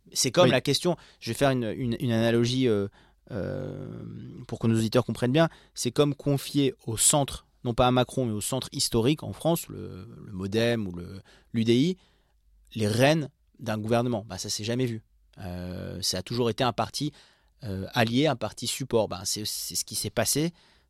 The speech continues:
Speaker 1: Euh, et je m'arrête dans la métaphore parce qu'il y a tellement de différences, mais voilà, c'est ce qui s'est passé aussi, euh, au Royaume-Uni. C'était com-, c'est compliqué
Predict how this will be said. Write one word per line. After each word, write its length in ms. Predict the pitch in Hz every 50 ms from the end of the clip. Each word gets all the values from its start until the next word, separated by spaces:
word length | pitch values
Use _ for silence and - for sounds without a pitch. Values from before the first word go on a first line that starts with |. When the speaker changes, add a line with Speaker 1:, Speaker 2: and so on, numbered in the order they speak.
| _ -
Speaker 1:
Euh, 140 | 104 101 95
et 60 | 95
je 100 | 98 107
m'arrête 240 | 110 107 117 117 113
dans 100 | 113 110
la 120 | 104 104
métaphore 400 | 107 107 - 104 - - 127 113
parce 120 | 107 101
qu'il 80 | - -
y 60 | -
a 20 | -
tellement 220 | 127 120 120 120
de 60 | 117
différences, 300 | 117 - - 151 180 - -
mais 80 | 113
voilà, 160 | 113 127 113
c'est 120 | 98 - -
ce 80 | -
qui 80 | - 113
s'est 140 | 107 117 113
passé 280 | 117 120 117 - 143
aussi, 280 | 147 131 - - - 147
euh, 160 | 135 110 101 - _ - - - - -
au 80 | 120
Royaume-Uni. 340 | 110 110 113 110 113 139 175
C'était 300 | 165 - - - - 107
com-, 240 | - _ - 123 - -
c'est 120 | - -
compliqué 640 | 104 - 147 143 - - 135 - - 143 165 185